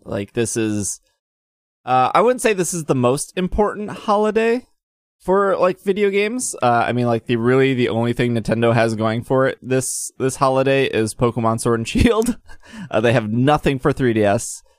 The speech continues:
Luigi's, uh, Mario Maker's already out, and obviously that will probably continue doing very well throughout the most, most of the year. Luigi's Mansion is coming out, I think, in September, and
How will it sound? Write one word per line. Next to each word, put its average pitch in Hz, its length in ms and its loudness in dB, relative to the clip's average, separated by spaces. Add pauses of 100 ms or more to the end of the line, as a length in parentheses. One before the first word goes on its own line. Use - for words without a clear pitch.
(400)
Luigi's, 120 480 0
uh, 110 240 2
Mario 127 360 2
Maker's 127 360 0
already 120 440 2
out, 107 360 2
and 107 320 -2
obviously 110 380 0
that 101 160 2
will 101 120 0
probably 104 340 0
continue 104 460 -2
doing 98 220 -2
very 104 260 0
well 101 440 0 (480)
throughout 107 240 0
the 113 60 -2
most, 107 360 -2
most 110 440 -2
of 107 80 -2
the 104 100 2
year. 101 360 0 (280)
Luigi's 117 420 -2
Mansion 113 560 0
is - 180 -4
coming 110 320 -2
out, 101 480 0 (100)
I 98 180 -2
think, 127 240 -4
in 139 80 -8
September, 113 640 0
and 101 340 -4